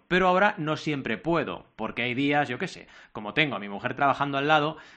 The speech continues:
pues hay días que no es el momento o que a lo mejor le pregunto y, "Oye, por favor, ¿puedes grabar un poco más tarde?". Y eso te varía un poco, ¿no?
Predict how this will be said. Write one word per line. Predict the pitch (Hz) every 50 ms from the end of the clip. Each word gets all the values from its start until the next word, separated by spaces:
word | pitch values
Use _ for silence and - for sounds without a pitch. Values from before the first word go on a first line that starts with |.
| - _ _
pues | - 113 101 -
hay | 123 127 127
días | 120 127 131 143 147 143 -
que | - 113 107 104 104 104 101 101 98 95 98 101
no | 101 104 107 107 117 123
es | 123 123
el | 135 127
momento | 123 123 143 160 160 160 147 160 156 156 156 151
o | - - 117 110 -
que | - 110 104
a | 101 104
lo | 104
mejor | 101 101 - 120 123
le | 123 120
pregunto | 117 113 110 120 127 123 117 120 120 117
y, | 113 113
"Oye, | 123 160 165 175 165
por | - - - 135 -
favor, | - 135 151 165 160 -
¿puedes | - 147 139 156
grabar | 156 156 156
un | 151 147
poco | 143 143 143
más | 135 131 123 -
tarde?". | - 160 160 135 120 -
Y | 117
eso | 120 120 156
te | - 143
varía | 123 113 117 117
un | 113 104
poco, | 90 95 92 - 90 92
¿no? | 127 175